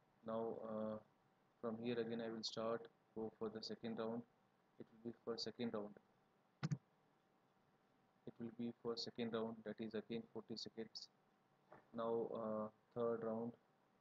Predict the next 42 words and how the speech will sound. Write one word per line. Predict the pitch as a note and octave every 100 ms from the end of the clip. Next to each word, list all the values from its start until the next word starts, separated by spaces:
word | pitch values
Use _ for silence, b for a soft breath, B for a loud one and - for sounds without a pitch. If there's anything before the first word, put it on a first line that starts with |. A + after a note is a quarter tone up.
| _ - _ _ -
it | B2 -
will | A2+ A#2
be | A#2 A#2+ - - - _ - _ -
third | A#2+ A#2
round, | A#2 A#2 B2 - _ _ _ _
it | - -
will | A#2
be | B2 A#2
forty | A#2 A#2+
seconds. | A2+ G#2+ - G#2 - - _ _ _ _ _ _ _ _
So | - A#2 -
forty, | A#2 B2 A#2
forty, | A2+ A2+ A#2
forty, | A2 A2+
one | A2+ A#2
twenty | A#2 A2+ A#2
seconds. | - G#2 - - - _ _ _ _ A#2
Now | A2+
in | A#2
the | A#2 -
fourth | A#2+ A#2+ -
round, | A#2 A2+ A#2 A#2+ _ _ _
uh, | G#2+ - A2+
as | A2+
I | A2+ A2 -
start, | A2+ G#2+ - _ - _ _ -
I | A2+
have | A2+ A2
only | A2+ A#2 -
twenty | A2+ A2
seconds. | A#2 A2 - - - _ _
So | -
I | A2 A2
will | A#2
be | A#2+ B2 - _ _ -
from, | A2+ A2 A2+
I |
will | A2+ A2+
start | - A2+
from | A#2+ A#2
this | G#2+
position | - A2 A2 B2